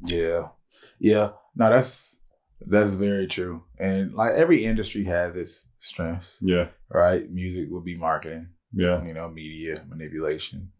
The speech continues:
Speaker 1: So there's a lot of industries
Speaker 2: Yeah.
Speaker 1: that are pretty slow on that, where
Speaker 2: Yeah,
Speaker 1: you'll
Speaker 2: they
Speaker 1: be
Speaker 2: got
Speaker 1: a
Speaker 2: the
Speaker 1: genius if you take that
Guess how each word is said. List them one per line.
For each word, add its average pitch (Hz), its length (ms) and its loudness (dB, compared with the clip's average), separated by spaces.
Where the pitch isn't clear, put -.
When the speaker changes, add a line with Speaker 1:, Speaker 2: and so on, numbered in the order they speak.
Speaker 1:
So 73 420 0
there's 90 160 2
a 87 40 0
lot 87 200 0
of 78 80 -10
industries 87 560 -4
Speaker 2:
Yeah. 85 80 2
Speaker 1:
that 82 360 0
are 87 100 0
pretty - 240 6
slow 113 400 2
on 95 160 4
that, 98 240 2
where 82 240 -6
Speaker 2:
Yeah, 85 140 -2
Speaker 1:
you'll 98 80 6
Speaker 2:
they 98 80 8
Speaker 1:
be 98 40 8
Speaker 2:
got 95 140 6
Speaker 1:
a - 40 0
Speaker 2:
the 101 140 2
Speaker 1:
genius 107 320 0
if 90 80 -2
you 101 100 6
take 98 280 -2
that 113 220 2